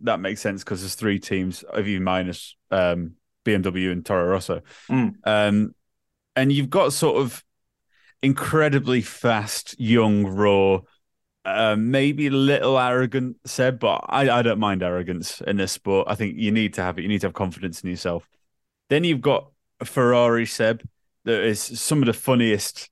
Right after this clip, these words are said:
Speaker 1: content we've seen from a Formula One driver. Just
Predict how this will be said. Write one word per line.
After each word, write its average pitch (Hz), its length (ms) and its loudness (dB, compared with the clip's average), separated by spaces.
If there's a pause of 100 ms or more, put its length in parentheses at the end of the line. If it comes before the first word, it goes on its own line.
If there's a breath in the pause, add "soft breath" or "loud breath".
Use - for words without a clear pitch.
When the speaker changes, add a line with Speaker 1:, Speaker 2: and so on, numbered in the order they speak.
(220)
Speaker 1:
content 107 500 -2
we've 107 200 -2
seen 104 240 -2
from 98 180 -6
a 92 60 -4
Formula 95 420 0
One 92 220 0
driver. 87 500 -2 (420)
Just 107 340 -2